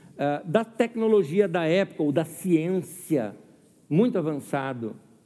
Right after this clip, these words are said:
Onde está a Babilônia? Caiu, acabou. A Babilônia foi tomada pela Pérsia,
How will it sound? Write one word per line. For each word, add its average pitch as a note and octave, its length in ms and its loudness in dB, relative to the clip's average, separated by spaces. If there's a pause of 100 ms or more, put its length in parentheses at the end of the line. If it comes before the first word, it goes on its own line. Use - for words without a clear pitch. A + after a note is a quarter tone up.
(360)
Onde F3+ 240 0
está D#3 200 -6
a C3 40 -6
Babilônia? A2 640 -6 (760)
Caiu, B3 480 -2 (760)
acabou. G3+ 840 -2 (560)
A A#3 100 0
Babilônia B3+ 400 2
foi A#3 160 -2
tomada A3 320 0
pela F#3+ 220 0
Pérsia, F3+ 640 -4